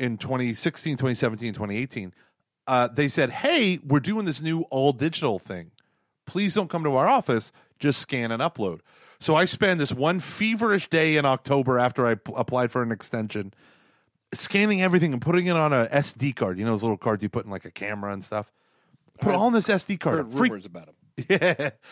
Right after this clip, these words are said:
Speaker 1: I'm freaking out. Get it all done. Upload it. Never hear from them.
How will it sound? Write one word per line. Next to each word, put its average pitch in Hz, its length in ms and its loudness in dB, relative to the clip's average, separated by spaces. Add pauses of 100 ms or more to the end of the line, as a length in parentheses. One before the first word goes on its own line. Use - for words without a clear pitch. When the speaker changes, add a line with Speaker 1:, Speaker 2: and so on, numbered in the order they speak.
(120)
Speaker 1:
I'm 160 120 -2
freaking 226 420 2
out. 117 240 0 (140)
Get 208 160 4
it 220 60 4
all 196 200 6
done. 135 400 0 (760)
Upload 208 420 4
it. 196 220 0
Never 196 360 4
hear 190 240 0
from 185 280 -6
them. 180 400 -4